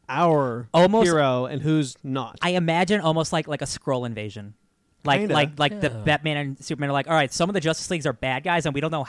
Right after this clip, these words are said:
Speaker 2: who or how."
Speaker 1: Yeah.
Speaker 2: Uh, and this is super intriguing to me.
Speaker 1: Yeah, so the Batman Who Laughs, the, the miniseries that he is doing, and it looks like it's kind of like, you know, this is what, where this is coming from. The miniseries, the, uh, the Batman Who Laughs, is about Bruce Wayne,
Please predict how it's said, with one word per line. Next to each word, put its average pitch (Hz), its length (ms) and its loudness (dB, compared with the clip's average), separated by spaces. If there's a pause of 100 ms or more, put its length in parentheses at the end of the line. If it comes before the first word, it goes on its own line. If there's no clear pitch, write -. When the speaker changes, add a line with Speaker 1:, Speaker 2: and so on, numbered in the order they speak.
(180)
Speaker 2:
who 160 220 0
or 135 120 -2
how." 113 460 -6
Speaker 1:
Yeah. 123 380 -4
Speaker 2:
Uh, 143 280 2
and 143 120 -8
this 156 140 -4
is - 80 -6
super 143 200 -6
intriguing 110 340 -10
to 104 60 -14
me. 104 140 -16 (180)
Speaker 1:
Yeah, 156 140 0
so 170 140 -4
the 165 160 2
Batman 170 280 -2
Who 170 100 0
Laughs, 147 360 -4
the, 127 160 -6 (140)
the 131 100 -10
miniseries 160 420 -2
that 139 100 -8
he 135 100 -4
is 117 120 -4
doing, 139 340 -4
and 123 80 -10
it 123 40 -8
looks 135 180 -10
like 131 100 -10
it's 131 160 -12
kind 127 160 -10
of 117 80 -12
like, 117 240 -12
you 147 80 -12
know, 120 80 -10
this 117 160 -14
is 117 120 -14
what, 120 200 -12 (140)
where 123 140 -8
this 120 120 -10
is 117 60 -16
coming 127 200 -8
from. 123 140 -8
The 127 60 -8
miniseries, 147 460 -6
the, 127 140 -10 (300)
uh, 127 200 -10
the 123 120 -14
Batman 135 260 -6
Who 127 60 -4
Laughs, 123 300 -10 (280)
is 143 120 -6
about 147 460 -2
Bruce 147 260 -4
Wayne, 131 400 -6